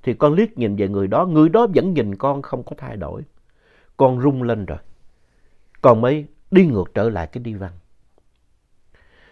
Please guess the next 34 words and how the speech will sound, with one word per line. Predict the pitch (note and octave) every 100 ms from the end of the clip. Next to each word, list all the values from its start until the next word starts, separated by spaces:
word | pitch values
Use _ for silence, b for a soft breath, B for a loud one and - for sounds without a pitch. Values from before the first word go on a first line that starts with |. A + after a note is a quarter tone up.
| b
Phải | G#2
nói | A#2 D3+
đi, | C3+ B2 A#2 b b -
lúc | F#3+ B3
mà | A2 F#2
đi | C3+
trở | B2+ F#2+ A2+
lại | C3+ F2
cái | C#3+
đi | B2+
văn, | A#2 A2+ A2
hai | B2 G2+
cái | C#3+ C#3+
chân | A2+ G#2
của | C3
con | - G#2+ G2
á, | A#2+ - - - - - -
nó | B2 B2 D3+
đá | C#3+ D3 F#3+
với | D#3+
nhau | C3 G#2 G2
luôn | G2 F#2+ E2+
đó. | - _ _ _ _ -
Và | B2 G#2+
con | B2+ C#3+
liếc | F#3
nhìn | A#2 F#2
thì | G2
người | G2 F2
đó | F#2+ C#3+
vẫn | G#2+ A#2+
nhìn | G2+ E2+
theo | E2+ F#2 -
con. | G2 G2